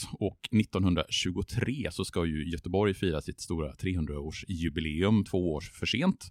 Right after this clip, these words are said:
på grund av första världskriget och allmän ekonomisk depression i Göteborg, dålig kommunal ekonomi och så vidare. Och under det här stora trehundraårsjubileet så har man en stor jubileumsutställning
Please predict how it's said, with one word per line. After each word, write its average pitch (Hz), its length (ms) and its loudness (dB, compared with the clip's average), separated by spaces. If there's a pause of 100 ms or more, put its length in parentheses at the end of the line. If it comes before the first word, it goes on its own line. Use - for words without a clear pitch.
(380)
på 104 60 -6
grund 90 200 4
av 87 140 0
första - 240 -2
världskriget 95 580 0
och 95 140 -2
allmän 90 340 2
ekonomisk - 580 0
depression 92 520 0
i 90 40 2
Göteborg, 95 340 0
dålig 92 220 0
kommunal 92 360 4
ekonomi 90 400 2
och 90 80 -4
så 107 60 -6
vidare. 95 280 0 (640)
Och - 280 8 (520)
under 147 280 8
det 123 60 8
här 92 100 6
stora 90 300 -4
trehundraårsjubileet 78 1300 -4
så 104 100 0
har 95 100 4
man 76 260 0
en 85 180 0
stor 82 300 2
jubileumsutställning 85 1600 2